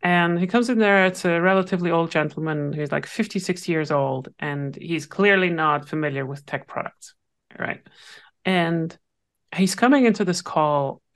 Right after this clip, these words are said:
and he tells me about this book that he wrote about how to, how he has this amazing technique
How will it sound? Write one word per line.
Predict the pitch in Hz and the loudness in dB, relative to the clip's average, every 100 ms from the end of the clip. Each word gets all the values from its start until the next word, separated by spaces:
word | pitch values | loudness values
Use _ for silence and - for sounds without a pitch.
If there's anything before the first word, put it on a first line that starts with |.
| - | -4
and | 165 156 151 151 143 - _ _ _ _ _ | -2 -2 -4 -6 -8 -14 _ _ _ _ _
he | 175 196 | -2 -2
tells | 196 233 247 | 0 0 0
me | 226 | 0
about | 190 175 170 165 156 151 - | 2 4 4 4 2 -2 -6
this | 156 | -6
book | - 226 | -2 -2
that | - 156 | -2 -4
he | - | -4
wrote | - 180 _ _ _ _ _ | -6 -10 _ _ _ _ _
about | 170 165 170 165 160 - - | -6 0 2 2 -2 -8 -12
how | - 180 180 | 0 0 0
to, | - 190 165 160 151 - _ _ _ _ _ _ _ _ _ _ _ | -4 -6 -4 -6 -8 -12 _ _ _ _ _ _ _ _ _ _ _
how | - 185 | -2 0
he | 190 | 2
has | 185 180 180 | 2 2 2
this | 180 175 | -2 -2
amazing | 180 180 214 214 202 | 2 4 4 4 0
technique | 190 190 196 185 160 - | -2 -4 -2 0 -2 -8